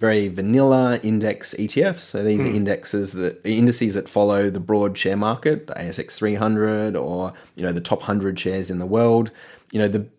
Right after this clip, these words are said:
Speaker 1: benefit of this sort of process of building an index is there's always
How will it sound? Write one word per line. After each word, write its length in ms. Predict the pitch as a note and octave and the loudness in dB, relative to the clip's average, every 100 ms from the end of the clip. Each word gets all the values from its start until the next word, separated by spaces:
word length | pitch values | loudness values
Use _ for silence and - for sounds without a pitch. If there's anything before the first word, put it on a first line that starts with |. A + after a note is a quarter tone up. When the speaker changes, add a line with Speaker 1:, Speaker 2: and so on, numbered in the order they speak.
| - | 2
Speaker 1:
benefit 360 | B2 C3+ C#3+ | 4 6 4
of 140 | A2+ F#2+ | 2 -2
this 160 | G2 | -4
sort 160 | - G#2 | -2 -2
of 160 | F#2 | -4
process 540 | - A2 B2+ G#2 F#2 - | 2 4 4 2 0 -2
of 340 | E2+ F2 - | -4 -6 -10
building 320 | - G#2 G2+ | -4 -2 -2
an 80 | F2+ | 0
index 480 | A2+ D3 G#2+ - - | 2 2 2 -6 -8
is 200 | G2 F#2+ | -8 -4
there's 180 | G#2 G2+ | -2 0
always 580 | A2 A2 G#2+ G#2 F#2+ | 2 2 0 -2 -4